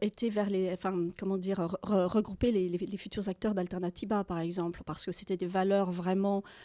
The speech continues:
euh, euh, euh, liées, euh, voilà, là, je bafouille un peu, mais, euh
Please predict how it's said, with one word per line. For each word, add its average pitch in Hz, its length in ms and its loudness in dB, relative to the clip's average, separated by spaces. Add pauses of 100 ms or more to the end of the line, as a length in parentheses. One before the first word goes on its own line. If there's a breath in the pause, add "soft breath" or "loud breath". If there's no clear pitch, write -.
(300 loud breath)
euh, 180 800 -4 (680 loud breath)
euh, 156 440 -6 (180)
euh, - 220 -12 (720)
liées, 214 600 2
euh, 185 840 2
voilà, 196 220 -6
là, 202 100 -2
je 196 100 -2
bafouille 190 340 -4
un 180 60 0
peu, 214 300 -2
mais, 190 260 0
euh 175 380 0